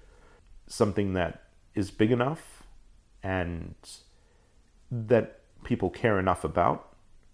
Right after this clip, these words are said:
in order for it to galvanize a, a country together. And I guess until aliens come around and, and play a game of, uh,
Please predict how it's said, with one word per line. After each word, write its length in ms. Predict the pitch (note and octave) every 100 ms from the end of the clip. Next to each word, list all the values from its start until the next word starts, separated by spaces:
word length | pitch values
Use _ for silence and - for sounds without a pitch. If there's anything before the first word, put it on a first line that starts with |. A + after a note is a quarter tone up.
| _ _ _ _ _
in 180 | A2+ G#2+
order 420 | G#2+ - B2 B2+
for 220 | A#2+ - G2+
it 140 | -
to 80 | G2
galvanize 1040 | G2 G#2+ G#2 G2+ F#2 F2 E2+ C#2+ - - - _ _ _ _ _ _ _ _ _ _ - -
a, 320 | A2 F#2+ F2+ - -
a 300 | F#2 F2+ E2 _ -
country 540 | - B2 G#2+ - - - _ _ _ _ _ _ _ -
together. 540 | G2 F#2+ E2+ - - - _ _ _ _ _ _ _ - - - _ _ -
And 100 | G2+
I 80 |
guess 200 | G#2+ A#2+
until 320 | B2 A2 A2+ A2
aliens 460 | C3+ B2+ G#2 F#2+
come 200 | - A2
around 380 | G2 F#2 F#2+ G2
and, 300 | F2+ F#2 - -
and 420 | G2+ F#2+ F#2+ F#2 -
play 240 | G#2+ G2
a 20 |
game 260 | F#2+ F#2+ F2+
of, 300 | F2 - F#2
uh, 320 | F2+ F2